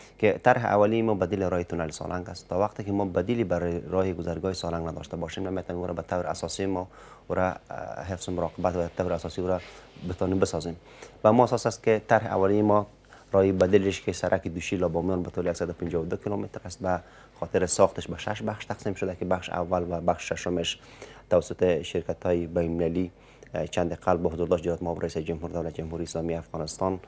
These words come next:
اه، قرارداد شد و به می نزدیکی ها کارایشان شروع می‌شه که فعلاً هم شرکت، اه، ماشینریشان را انتقال داده که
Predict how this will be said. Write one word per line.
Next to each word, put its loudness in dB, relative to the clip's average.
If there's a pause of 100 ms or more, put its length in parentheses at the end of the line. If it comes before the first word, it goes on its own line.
(280)
اه، 0
قرارداد 4
شد -2
و 4
به 0
می -2
نزدیکی -4
ها 2
کارایشان -4
شروع -8
می‌شه -8 (380)
که -20
فعلاً 0
هم -2
شرکت، 0 (260)
اه، 0
ماشینریشان -2
را -8
انتقال -6
داده -2
که -4